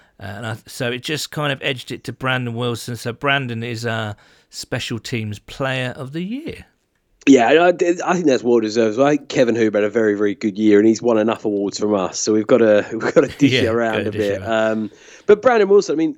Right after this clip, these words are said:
Speaker 2: in today's game, if you can return anything for a touchdown, it's so hard these days with all the various new rules,
Speaker 1: Mm.
Speaker 2: and, you know, anyone gets flagged for anything, don't they, on returns? They really don't like it
Speaker 1: Yeah.
Speaker 2: being part of the game. I think for him to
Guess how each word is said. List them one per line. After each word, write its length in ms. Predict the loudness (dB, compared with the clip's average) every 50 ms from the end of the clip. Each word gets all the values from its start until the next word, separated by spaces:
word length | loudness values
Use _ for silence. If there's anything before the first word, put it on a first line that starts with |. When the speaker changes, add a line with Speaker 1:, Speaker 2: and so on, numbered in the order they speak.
| _ _
Speaker 2:
in 200 | -16 -14 -12 -12
today's 400 | -6 -4 -2 2 2 2 0 0
game, 300 | -2 -2 0 0 0 0
if 100 | -2 -2
you 60 | -6
can 160 | -6 0 0 0
return 320 | 0 2 2 2 2 4
anything 360 | 2 2 0 0 0 -4 -4
for 140 | -2 -4 -6
a 40 | -8
touchdown, 500 | -4 -4 -4 -4 -4 -6 -6 -4 -4 -2
it's 100 | -4 -4
so 220 | -2 0 2 2 2
hard 320 | 2 2 0 0 0 -2
these 180 | -4 -4 -6 -4
days 360 | -4 -2 -2 0 -2 -2 -4
with 200 | -6 -6 -6 -14 -20 -20 -20 -8 _
all 100 | 4 4
the 120 | 6 6 4
various 520 | 6 6 6 6 6 4 4 2 -2 -2
new 220 | 4 6 6 6 6
rules, 520 | 6 6 6 6 6 4 2 2 0 0
Speaker 1:
Mm. 60 | 0 0
Speaker 2:
and, 260 | 0 2 2 2 2
you 60 | 2
know, 260 | 2 2 2 0 -2 -4 -2
anyone 380 | 2 4 6 6 6 6 4
gets 180 | 2 0 -2 -4 -4
flagged 360 | -2 -2 0 0 -2 -2 -4
for 100 | -2 0
anything, 340 | 2 2 0 0 0 -4 -2
don't 200 | 0 0 0 0
they, 100 | 0 -2
on 100 | -2 -2
returns? 440 | -2 -4 -2 0 0 2 2 2 2
They 80 | 2 4
really 160 | 4 4 4
don't 180 | 2 0 0
like 320 | 2 0 0 0 -2 -4 -4
it 180 | -4 -4 -4 -8 -16 -20 -20 -20 -20 -10 -6
Speaker 1:
Yeah. 140 | -4 2 4
Speaker 2:
being 180 | 6 6 4
part 200 | 4 2 -2 -2
of 40 | 0 -2
the 60 | -2
game. 380 | 0 0 0 2 2 0 0
I 80 | -2 -2
think 160 | -2 -2 -4
for 80 | -2 0
him 180 | 0 0 0
to 480 | 0 -2 -2 0 0 0 -2 -2 -6 -8